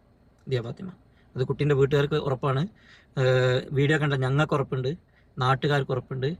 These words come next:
പോലീസിന് ഉറപ്പുണ്ട്. അപ്പോൾ അത് ഈ ഉറപ്പിനെ കുറിച്ചിട്ട്, ഈ പോലീസിൻ്റെ ഉറപ്പിനെ കുറിച്ചിട്ട് ഞാൻ പറയ-, പറഞ്ഞു വരുന്നത്. അപ്പം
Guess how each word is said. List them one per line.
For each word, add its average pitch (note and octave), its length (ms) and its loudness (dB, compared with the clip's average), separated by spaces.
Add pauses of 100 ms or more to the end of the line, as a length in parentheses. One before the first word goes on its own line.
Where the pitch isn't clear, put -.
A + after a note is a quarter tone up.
(800)
പോലീസിന് C3 460 -2
ഉറപ്പുണ്ട്. - 360 -12 (440)
അപ്പോൾ C#3 140 -8 (100)
അത് C#3 100 -4 (180)
ഈ G3+ 40 2 (140)
ഉറപ്പിനെ E3+ 400 2
കുറിച്ചിട്ട്, D#3 320 -4 (240)
ഈ - 20 0 (140)
പോലീസിൻ്റെ G3 380 2
ഉറപ്പിനെ D#3 260 -2
കുറിച്ചിട്ട് D3 280 -4 (140)
ഞാൻ C3+ 140 -2
പറയ-, C3 320 -6
പറഞ്ഞു B2+ 240 0
വരുന്നത്. B2+ 260 -6 (760)
അപ്പം G#3+ 180 4